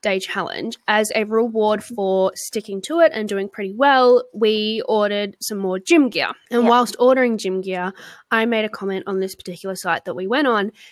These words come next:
Speaker 1: that I liked that there was a range of body shapes and sizes and types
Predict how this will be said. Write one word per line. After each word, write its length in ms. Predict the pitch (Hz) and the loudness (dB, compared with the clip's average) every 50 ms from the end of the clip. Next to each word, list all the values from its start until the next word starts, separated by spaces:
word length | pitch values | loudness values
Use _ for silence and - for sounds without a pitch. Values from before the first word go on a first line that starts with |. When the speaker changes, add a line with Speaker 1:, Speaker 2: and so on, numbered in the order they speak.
| _ _ | _ _
Speaker 1:
that 160 | - 196 185 - | -4 -4 -2 0
I 380 | - 208 196 190 202 196 202 208 _ _ _ _ - - | 2 2 2 2 0 -2 -4 -6 _ _ _ _ -20 -12
liked 400 | - - 220 226 226 - - - | -2 0 0 0 0 -2 -8 -8
that 140 | - 233 - | -8 -8 -4
there 160 | - 240 240 | -2 0 2
was 160 | 247 247 240 233 | 4 2 2 0
a 80 | 208 | -4
range 400 | 202 214 208 226 247 285 262 240 | -2 -2 0 2 2 2 2 0
of 100 | 247 214 _ _ _ | -2 -6 _ _ _
body 460 | - 226 226 226 226 226 226 226 214 _ _ - | 0 2 2 2 2 0 0 -4 -6 _ _ -8
shapes 540 | - - - 208 202 190 151 - - - - | -6 -4 -4 -2 -4 -6 -6 -6 -10 -12 -10
and 160 | 196 185 196 | -10 -8 -6
sizes 520 | - 302 302 302 294 269 262 262 247 233 - | 0 2 2 2 2 2 0 -2 -2 -2 -4
and 140 | - 202 208 | -8 -8 -8
types 520 | - - - 202 196 - _ - - - | -8 -6 -2 -2 -2 -2 _ -8 -10 -10